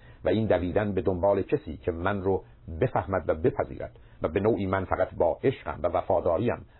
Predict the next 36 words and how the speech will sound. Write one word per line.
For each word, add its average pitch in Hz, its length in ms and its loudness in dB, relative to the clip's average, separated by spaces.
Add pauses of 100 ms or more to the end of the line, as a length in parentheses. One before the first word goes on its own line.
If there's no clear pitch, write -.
(120)
از 90 160 0
آن 104 140 0
او 120 200 0
باشم 87 340 0
و 73 40 0
خود 95 180 -4
رو 90 60 0
با 82 80 2
او 92 140 0
مرتبط 87 340 0
کنم، - 200 -6 (260)
اما 104 260 2
از 101 140 0
این 160 140 0
طریق 76 280 -2
به 80 100 2
آرامش 87 460 2
و 82 40 4
آسایشی 80 400 -2
برسم، 110 380 0 (360)
دیر 104 200 2
یا 90 140 4
زود 110 240 2
زمینهٔ 92 520 2 (100)
ذهنی 92 360 0
رو 151 80 4
فراهم 95 300 2
می‌کنه 80 340 -4 (500)
و 82 60 2
افکار 98 320 2
عجیب 82 260 0
و 82 40 2
غریبی 117 280 2
رو 117 80 4
موجب 92 280 -2
می‌شه 73 280 -10